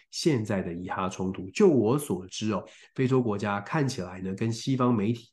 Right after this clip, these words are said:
报道的角度其实还蛮不一样的。我非常期待哦，这一次到非洲，呃，访问，看看会做出，会有什么样的心得。也许在非洲可以来直播跟大家来做分享。再来半岛，半岛，呃，新闻呢也有特别报道哦，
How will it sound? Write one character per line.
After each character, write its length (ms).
报 180
道 140
的 320
角 180
度 220
其 100
实 100
还 80
蛮 240
不 140
一 140
样 260
的。 100
我 100
非 200
常 160
期 280
待 280
哦， 100
这 140
一 60
次 180
到 160
非 220
洲， 280
呃， 200
访 200
问， 240
看 160
看 200
会 160
做 200
出， 220
会 140
有 100
什 160
么 80
样 180
的 120
心 320
得。 200
也 100
许 140
在 100
非 240
洲 180
可 140
以 80
来 220
直 200
播 200
跟 120
大 140
家 160
来 100
做 160
分 240
享。 200
再 140
来 100
半 160
岛， 240
半 220
岛， 400
呃， 180
新 240
闻 140
呢 80
也 80
有 140
特 160
别 160
报 280
道 220
哦， 180